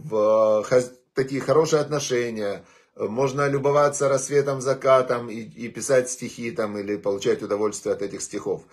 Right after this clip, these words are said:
То есть он, с одной стороны, сделал, э, мир такой всё более, более опасный, уплотняющийся в сторону,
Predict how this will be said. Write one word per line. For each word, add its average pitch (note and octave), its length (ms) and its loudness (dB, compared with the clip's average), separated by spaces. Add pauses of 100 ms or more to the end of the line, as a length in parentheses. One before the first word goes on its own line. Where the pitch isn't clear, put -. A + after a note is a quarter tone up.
(280)
То A#2 80 -2
есть A#2 180 -2
он, F#3 200 2
с D#3+ 60 2
одной E3 260 0
стороны, C3 440 2
сделал, C#3 560 2
э, B2+ 160 2
мир D3+ 320 0
такой A#2+ 560 0
всё - 300 -2
более, C#3 420 6
более B2+ 580 2
опасный, C3 640 2
уплотняющийся A2+ 840 -2
в - 40 -12
сторону, A#2 640 -2